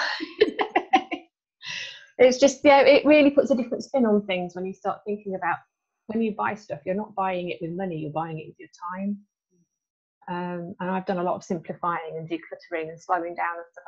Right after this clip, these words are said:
over the last couple of years. It's really shifted my perspective on all of that. And I think, yeah, that's been hugely freeing for me.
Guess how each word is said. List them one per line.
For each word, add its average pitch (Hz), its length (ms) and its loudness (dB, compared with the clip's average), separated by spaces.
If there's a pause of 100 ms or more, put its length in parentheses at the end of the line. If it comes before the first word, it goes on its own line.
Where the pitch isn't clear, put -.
over - 120 -14
the 175 60 -10
last - 240 -12
couple 175 220 -18
of 170 80 -16
years. 170 240 -8
It's - 200 -18
really 170 220 -10
shifted - 340 -20
my 160 180 -14
perspective - 440 -14
on 165 80 -12
all 160 160 -12
of 156 120 -14
that. 165 180 -2
And 180 80 -8
I 156 60 -10 (120)
think, - 240 -12
yeah, 160 260 -4
that's - 260 -4
been 175 180 -10
hugely 175 600 -10
freeing - 320 -16 (140)
for - 140 -20
me. 185 140 -20